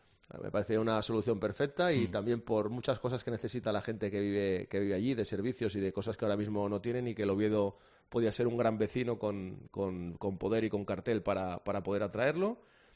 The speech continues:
Speaker 1: Estaba al lado de la Pisarra, se podía conectar por, por arriba o por abajo, simplemente cruzando de una manera segura la, la Nacional seiscientos treinta y cuatro.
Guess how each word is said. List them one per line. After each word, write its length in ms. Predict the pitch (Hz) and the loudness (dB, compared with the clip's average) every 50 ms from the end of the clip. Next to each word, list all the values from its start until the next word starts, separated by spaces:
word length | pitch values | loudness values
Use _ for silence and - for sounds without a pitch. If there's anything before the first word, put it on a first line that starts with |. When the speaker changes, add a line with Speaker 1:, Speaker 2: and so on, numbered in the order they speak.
| _ _ - | _ _ -4
Speaker 1:
Estaba 340 | 110 113 - - 143 131 127 | -4 0 4 6 8 8 10
al 60 | 127 | 10
lado 100 | 120 120 | 10 8
de 60 | 113 | 8
la 100 | 107 101 | 6 4
Pisarra, 560 | 101 104 - 147 139 147 180 196 214 208 185 - - - | 2 2 4 4 4 6 4 2 0 -2 -8 -14 -18 -8
se 140 | - 110 | -8 -6
podía 220 | 90 101 107 113 110 | -4 0 0 0 2
conectar 460 | - 117 113 107 - 123 117 107 - | 2 0 0 2 2 2 2 2 2
por, 240 | - 117 110 107 104 - | 2 2 2 2 0 -4
por 180 | - 123 117 110 | -2 2 2 4
arriba 340 | 110 110 135 147 143 139 - - | 4 4 4 6 6 6 6 4
o 100 | 117 104 | 2 4
por 160 | - 117 107 | 4 4 6
abajo, 400 | 101 113 123 - - 170 190 - - | 8 6 6 6 4 0 0 -2 -4
simplemente 840 | - 117 104 110 110 113 104 - 113 107 104 101 101 95 - - | -6 -2 0 0 0 0 0 0 2 2 2 2 0 -2 -4 -6
cruzando 400 | - 120 113 - - 120 113 110 | -4 -4 -2 0 0 0 2 2
de 60 | 110 107 | 2 2
una 80 | 107 | 2
manera 280 | 107 107 107 107 110 101 | 2 0 2 2 2 0
segura 360 | - 113 104 107 110 110 104 | 2 0 2 2 4 4 4
la, 280 | 101 98 98 95 92 - - - | 4 4 4 2 0 -4 -8 -8
la 120 | - 110 | -6 -4
Nacional 320 | 110 107 95 - 120 113 110 | -4 -4 -2 -2 -2 -2 -2
seiscientos 380 | - - 104 - 110 101 107 - | -4 -6 -6 -6 -6 -6 -4 -4
treinta 220 | - 110 104 95 | -4 -4 -2 -2
y 60 | 107 | 0
cuatro. 400 | - 113 135 135 - 165 202 240 | 4 6 6 6 6 4 0 -2